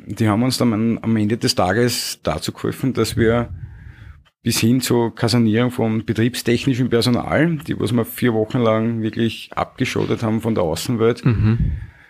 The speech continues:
Speaker 1: äh, keine Probleme gehabt haben. Also wir haben
Speaker 2: Mhm.
Speaker 1: die Infektionsmöglichkeiten innerhalb vom Unternehmen sehr schnell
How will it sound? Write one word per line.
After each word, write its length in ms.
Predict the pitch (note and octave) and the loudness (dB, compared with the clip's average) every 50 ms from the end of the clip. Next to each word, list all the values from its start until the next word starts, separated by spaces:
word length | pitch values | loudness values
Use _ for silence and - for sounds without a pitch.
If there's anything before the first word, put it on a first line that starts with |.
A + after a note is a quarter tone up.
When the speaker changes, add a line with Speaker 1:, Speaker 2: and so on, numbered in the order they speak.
| _ _ _ - | _ _ _ -8
Speaker 1:
äh, 240 | - E2 F#2+ F2+ - - _ _ _ _ _ _ _ _ _ _ - | -6 -4 -4 -4 -6 -10 _ _ _ _ _ _ _ _ _ _ -6
keine 260 | - A2 G2+ A#2 C3 | -2 0 2 2 2
Probleme 320 | B2+ A2+ A2 G#2 A#2 A2+ G2+ | 2 2 2 2 2 0 0
gehabt 240 | - D#2+ - - | -2 -6 -6 -4
haben. 80 | F2+ F2+ | -4 -4
Also 160 | F2+ F2 F2+ | -4 -2 0
wir 60 | F#2+ G2+ | 2 2
haben 100 | F#2+ F2 | 4 4
Speaker 2:
Mhm. 60 | F#2+ | 4
Speaker 1:
die 60 | G#2+ G#2 | 2 2
Infektionsmöglichkeiten 2000 | G#2 G2+ G2+ A2 - - - - F#2+ G2+ A#2+ B2 A#2+ - - - - - _ _ _ _ - - G#2 G#2+ A#2+ B2 D3+ C#3+ C#3 - C3+ B2+ B2+ - D3 C3+ C3 | 2 0 -2 -4 -4 -4 -2 -2 0 0 0 0 -2 -2 -6 -6 -8 -12 _ _ _ _ -4 -2 0 2 2 2 0 -2 0 0 0 0 0 2 2 2 2
innerhalb 280 | G#2 A#2+ B2+ C#3 C3 | 4 4 2 2 2
vom 140 | - C3+ B2+ | 0 0 0
Unternehmen 680 | A#2+ A#2 G#2 - A#2 A2+ A2 A2 A2 G#2+ A2 G2+ - - | 0 0 0 -2 -2 0 0 0 0 -2 -2 -4 -6 -8
sehr 420 | - - - - - - - G#2+ A2 | -12 -12 -10 -8 -4 0 0 0 0
schnell 640 | - - - A2+ G#2 G#2+ A#2+ C#3 C#3 C#3 C3+ - | 0 0 0 0 2 2 2 2 2 2 0 -2